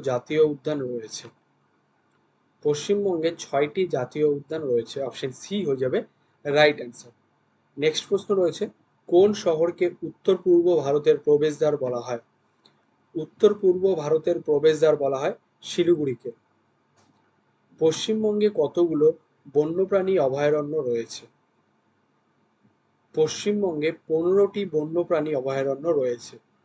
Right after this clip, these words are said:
সম্প্রতি কোন রাজ্যের নলেন গুড়ের সন্দেশ জিআই ট্যাগ পেয়েছে? সঠিক উত্তর হয়ে যাবে পশ্চিমবঙ্গ। অনুসারী শিল্প কোথায় গড়ে উঠেছে?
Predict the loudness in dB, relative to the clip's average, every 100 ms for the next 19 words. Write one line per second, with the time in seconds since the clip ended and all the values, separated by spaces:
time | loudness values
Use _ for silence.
0 | _ _ _ _ _ _ _ _ _ _
1 | _ _ -10 -2 -2 0 -2 -2 -4 0
2 | 2 4 2 2 0 -2 -4 _ _ -12
3 | -2 2 4 4 2 2 2 0 -4 -6
4 | -2 -4 -4 -16 -6 0 2 2 0 -2
5 | -6 -10 -10 -14 -16 -18 _ _ _ _
6 | _ _ _ _ _ _ _ -16 -8 -6
7 | -6 -8 -2 0 2 2 2 -4 _ -2
8 | -2 -2 -4 -4 -4 -8 -12 -20 _ _
9 | _ _ _ _ _ _ _ _ _ _
10 | _ _ _ _ 2 2 4 0 2 0
11 | 0 -6 -4 -4 -4 _ -8 -6 -2 -2
12 | 0 2 4 4 0 -10 -12